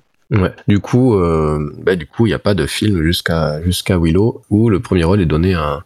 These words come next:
à un nain. Du coup, c'est quand même super intéressant et extrêmement risqué d'ailleurs. Et du coup, c'est quand même un film qui va rester, euh, ancré dans les, dans les mémoires des gens, qui va toucher, bah, beaucoup de personnes, en effet, pour son, pour son,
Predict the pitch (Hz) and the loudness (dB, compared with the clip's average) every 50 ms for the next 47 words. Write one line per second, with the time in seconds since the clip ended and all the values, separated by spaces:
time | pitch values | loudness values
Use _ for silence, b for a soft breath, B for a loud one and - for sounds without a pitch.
0 | _ - 95 87 85 87 87 90 98 120 147 160 - - - - - - 117 - | _ -2 0 2 2 2 2 2 2 0 -2 -4 -10 -4 -4 -4 -2 0 0 0
1 | 87 85 80 - - - - 110 101 95 90 85 - 98 92 95 92 - - - | 0 0 0 -2 -6 -4 -2 0 0 2 0 0 0 0 0 0 0 0 0 0
2 | 110 104 98 - 82 80 82 90 87 - - - - 85 80 80 78 78 - - | 0 0 2 0 0 0 0 -2 -2 -2 -4 -4 -2 -2 0 0 0 -2 -2 -2
3 | - 127 117 95 87 92 107 127 131 - _ _ _ _ _ _ 104 120 117 104 | -2 0 0 2 2 2 2 0 -2 -6 _ _ _ _ _ _ 0 2 2 2
4 | 95 92 - - 139 147 139 - 95 - 101 101 107 95 85 - - - 123 120 | 0 -2 -2 0 0 0 2 0 0 0 2 2 2 2 0 -2 0 0 2 2
5 | 120 117 113 - - - 101 98 90 85 78 78 82 - - - - 98 95 95 | 2 0 0 -2 -2 0 0 2 2 0 0 0 -2 -4 -6 -4 0 0 2 2
6 | 85 76 73 73 - - 87 82 - - 110 92 82 80 76 76 76 73 73 76 | 2 0 -2 -4 -2 -4 -4 -4 -2 -2 -2 0 0 0 0 0 0 -2 -2 -4
7 | 87 - _ _ _ _ _ _ - 78 87 90 92 90 90 92 98 95 90 82 | -8 -10 _ _ _ _ _ _ -2 0 2 2 4 4 2 2 2 2 0 0
8 | 80 80 80 92 104 131 156 - _ _ _ - - 92 90 80 78 - - - | 0 0 0 0 0 0 -2 -8 _ _ _ -6 -4 -2 -2 -2 -2 -2 -2 -2
9 | 113 - - - 117 110 - - 65 71 78 85 - - 101 - - 92 - - | -2 0 0 0 0 0 0 0 -2 -2 -2 0 0 -2 -4 -2 -2 -4 -4 -2
10 | - - 104 120 110 90 80 76 - - 90 - - 127 - - - 80 78 76 | -2 0 0 0 2 0 -2 -2 -2 -2 -4 -4 -6 -10 -8 -4 -4 -2 -2 -2
11 | 76 - - 76 - - - - 78 76 73 71 71 | -4 -4 -6 -8 -8 -6 -2 -2 0 0 0 -2 -4